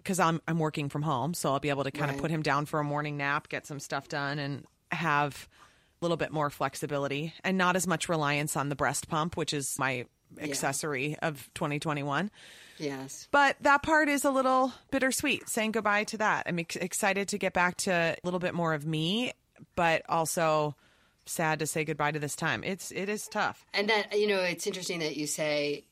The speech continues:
Speaker 2: you think it gets easier. And I think that's true for, for most women. It doesn't get easier to,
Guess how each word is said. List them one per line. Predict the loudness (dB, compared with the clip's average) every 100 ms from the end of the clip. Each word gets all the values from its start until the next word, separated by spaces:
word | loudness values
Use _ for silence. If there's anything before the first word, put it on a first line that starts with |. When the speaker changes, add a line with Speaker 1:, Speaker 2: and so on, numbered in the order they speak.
| _ _
Speaker 2:
you | -4 -4
think | -4 -4 -4
it | -4
gets | -4 -6 -4
easier. | -6 -4 -4 -2
And | -2
I | -4
think | -6 -6
that's | -6 -4
true | -6 -6 -8
for, | -8 -8 -6 -6 -10 -16 -18
for | -8 -4
most | -2 -2 -4 -6
women. | -6 -6 -6 -10 -10 -10
It | -4
doesn't | -4 -4 -6 -8
get | -10 -8
easier | -6 -6 -4 -4 -6 -10 -18 -20 -20 _ _ _ -6
to, | -4 -2 -2 -4